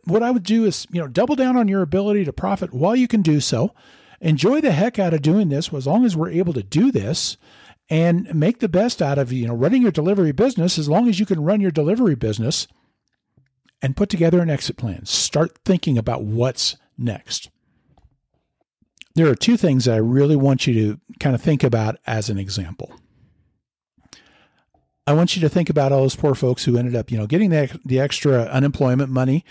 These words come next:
you know, when the stimulus came up and they added six hundred dollars a week to unemployment. That was a lot of money just pouring in.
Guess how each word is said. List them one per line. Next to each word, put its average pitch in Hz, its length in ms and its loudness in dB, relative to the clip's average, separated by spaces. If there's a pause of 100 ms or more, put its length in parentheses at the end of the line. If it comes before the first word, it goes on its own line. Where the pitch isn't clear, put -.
(380)
you 143 100 0
know, 143 140 4
when 131 80 2
the 110 80 -2
stimulus 147 480 0
came 143 240 0
up 143 260 0
and 123 100 0
they 113 140 -2
added 131 240 0
six - 240 -4
hundred 139 220 0
dollars 127 400 2
a 104 40 -2
week 123 380 0
to - 160 -6
unemployment. 135 800 0 (560)
That 285 80 -4
was 254 80 2
a 135 60 0
lot 156 360 2
of 180 60 4
money 175 240 4
just 127 220 -4
pouring 160 340 2
in. 131 320 0